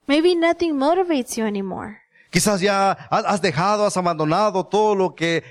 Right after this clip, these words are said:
Speaker 2: había de motivación en tu vida.
Speaker 1: Maybe you had abandoned every motivation in your life.
Speaker 2: Has dejado de hacerlo.
Speaker 1: You have stopped doing it.
Speaker 2: Has dejado de practicarlo.
Speaker 1: You have stopped
Speaker 2: Has
Speaker 1: practicing.
Speaker 2: dejado de vivirlo.
Speaker 1: You stopped living.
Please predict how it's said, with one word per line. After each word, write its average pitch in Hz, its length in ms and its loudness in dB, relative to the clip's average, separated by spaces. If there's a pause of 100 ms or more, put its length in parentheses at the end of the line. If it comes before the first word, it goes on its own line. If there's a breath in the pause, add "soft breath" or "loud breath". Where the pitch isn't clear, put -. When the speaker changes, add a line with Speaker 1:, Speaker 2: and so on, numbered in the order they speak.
Speaker 2:
había 170 340 0
de 175 80 0
motivación 165 600 0
en 180 100 0
tu 160 140 -2
vida. 170 360 2
Speaker 1:
Maybe 320 280 2
you 370 60 0
had 349 240 0
abandoned 311 520 -2
every 302 260 0
motivation 311 680 0
in 262 100 -2
your 233 160 0
life. 202 540 -6
Speaker 2:
Has 175 140 0
dejado 170 400 0
de 160 60 2
hacerlo. 156 560 -2 (260)
Speaker 1:
You 269 120 2
have 285 200 0
stopped 262 320 -2
doing 320 300 0
it. 185 140 -4
Speaker 2:
Has 160 100 0
dejado 175 320 0
de 180 80 0
practicarlo. 170 760 -2
Speaker 1:
You 285 120 2
have 285 140 0
stopped 247 360 -2
Speaker 2:
Has 277 60 -2
Speaker 1:
practicing. 185 340 -2 (100)
Speaker 2:
dejado 180 280 2
de 175 100 2
vivirlo. 170 720 0
Speaker 1:
You 269 160 2
stopped 254 340 0
living. 247 480 -2